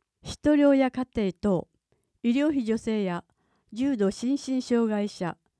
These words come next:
医療費助成を受けている方、生活保護を受給中の方など、一部の方は対象になりません。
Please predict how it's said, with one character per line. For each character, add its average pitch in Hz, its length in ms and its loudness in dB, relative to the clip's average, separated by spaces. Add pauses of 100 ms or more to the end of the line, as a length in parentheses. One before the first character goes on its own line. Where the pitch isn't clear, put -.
(720)
医 220 80 0
療 277 300 2
費 208 280 -4
助 214 140 0
成 254 260 0
を 226 40 2
受 226 180 -2
け - 40 -16
て 180 140 -2
い - 20 0
る 156 80 -2
方、 151 380 -8 (1000)
生 269 240 2
活 254 400 0
保 240 140 4
護 202 220 4
を - 200 -4
受 185 140 -2
給 247 240 0
中 214 240 -2
の 202 160 0
方 190 260 -6
な 170 140 -4
ど、 156 200 -8 (800)
一 247 260 -4
部 240 60 -2
の 202 100 2
方 185 240 -2
は 262 100 -2
対 208 220 0
象 - 160 -8
に 190 80 0
な 156 120 0
り 151 120 -2
ま 147 100 -4
せ 151 200 -4
ん。 127 100 -4